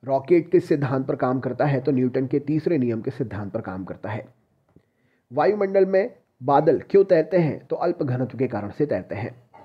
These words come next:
लोलक की कलावधि किस पर निर्भर करती है? तो लंबाई पर निर्भर करती है। पिंड का भार कहाँ पर शून्य नहीं होगा? तो पृथ्वी के केंद्र पर शून्य नहीं होगा। किसी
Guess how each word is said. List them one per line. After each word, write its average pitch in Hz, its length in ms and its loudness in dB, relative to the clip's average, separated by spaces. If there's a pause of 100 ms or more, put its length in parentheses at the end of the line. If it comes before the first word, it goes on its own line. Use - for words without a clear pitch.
(680)
लोलक 147 260 4
की 160 120 2
कलावधि 131 500 4
किस 135 180 -6
पर 147 140 0
निर्भर 135 260 2
करती 147 340 -2
है? 151 200 0 (220)
तो 143 80 0
लंबाई 131 440 2
पर 135 140 0
निर्भर 110 300 -4
करती 92 280 -8
है। - 340 -8 (680)
पिंड 196 200 4
का 220 140 2
भार 151 280 2
कहाँ 156 320 0
पर 170 400 -2
शून्य 202 400 -4
नहीं 135 320 0
होगा? 127 280 0
तो 147 140 -2
पृथ्वी 147 300 -2
के 143 100 2
केंद्र 131 300 -2
पर 143 160 -2
शून्य 127 360 -4
नहीं 110 280 -8
होगा। 85 340 -10 (1300)
किसी 202 420 -6